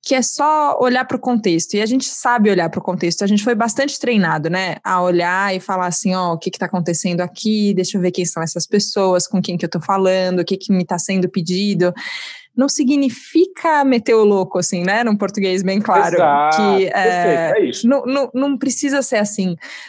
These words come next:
Speaker 1: só que às vezes eu sinto que eu, a gente guarda o jogo da gente um pouco, assim, sabe? Como se a gente não pudesse ser a gente, que é isso que você tá falando. É, e se não,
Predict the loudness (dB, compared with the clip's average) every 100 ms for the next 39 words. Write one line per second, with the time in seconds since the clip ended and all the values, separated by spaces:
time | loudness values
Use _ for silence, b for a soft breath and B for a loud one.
0 | B -6 -6 -2 0 2 2 0 0 -2
1 | -4 -4 -4 0 0 -2 -2 0 2 0
2 | 0 -2 0 0 0 0 2 2 0 0
3 | 0 0 0 -4 -2 -4 0 -2 -2 -4
4 | -4 -6 -4 -2 2 0 -2 -4 -2 -2
5 | -2 -4 -2 -2 -2 -2 0 -2 -4 -4
6 | -2 0 0 -2 0 -2 -2 -2 0 0
7 | -4 -4 -6 -4 0 0 0 0 -2 -6
8 | B B B B -2 0 0 -4 -2 -2
9 | -2 -2 0 0 2 2 0 0 0 -2
10 | -6